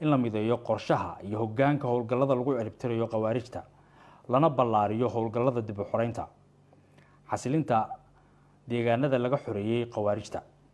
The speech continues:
Golo wuxuu adkeynayaa ahmiyadda ay leedahay hanashada guulaha qiimaha weyn ugu fadhiya ummadda Soomaaliyeed ee laga gaaray dagaalka lagula jiro khawaarijta. Golo wuxuu farayaa hay-adaha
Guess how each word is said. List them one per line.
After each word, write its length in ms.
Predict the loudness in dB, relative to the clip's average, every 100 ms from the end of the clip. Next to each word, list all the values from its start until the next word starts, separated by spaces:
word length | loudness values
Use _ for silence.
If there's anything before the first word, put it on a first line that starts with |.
| _ -20 _ _ _ _
Golo 160 | 2 4 4
wuxuu 260 | 0 -2
adkeynayaa 680 | -2 0 2 4 2 2 2 0 -10 -20 _
ahmiyadda 500 | -6 -2 2 2 2 0
ay 120 | 0
leedahay 440 | 2 2 2 -2 -4
hanashada 440 | -4 -4 -2 -2
guulaha 580 | -2 -4 -2 0 -2 -4 -16 -20 -20 _
qiimaha 300 | 0 0 2
weyn 380 | 2 4 4 2
ugu 120 | -4 -4
fadhiya 340 | -2 -2 -4
ummadda 320 | 0 -2 -2
Soomaaliyeed 680 | -2 -2 0 -2 -4 -4 -4 -8 -20 _ _ -6
ee 80 |
laga 240 | -2 0 0
gaaray 480 | 2 0 0 -6 -10 -18 -20 _
dagaalka 420 | -2 2 2 2 -4
lagula 280 | -2 -2 -2
jiro 240 | -2 -6
khawaarijta. 520 | -4 -2 -2 -4 -12 -16 _ _ _ -20 _ -20 -20 -20 -4
Golo 180 | 0 2 0
wuxuu 180 | -4
farayaa 440 | 0 2 4 2 2
hay-adaha 560 | 2 0 2 2 2